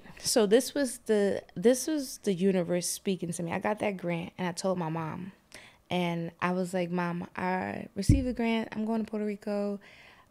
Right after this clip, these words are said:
Um, I just wanna tap into my Puerto Rican side." And she's just like, "Oh, your grandfather's from Ponce."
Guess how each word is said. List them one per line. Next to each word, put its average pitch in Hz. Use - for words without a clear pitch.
Um, 185
I -
just -
wanna 226
tap 214
into 214
my 202
Puerto 214
Rican 208
side." 196
And 196
she's 262
just -
like, -
"Oh, 240
your 269
grandfather's 233
from 202
Ponce." 240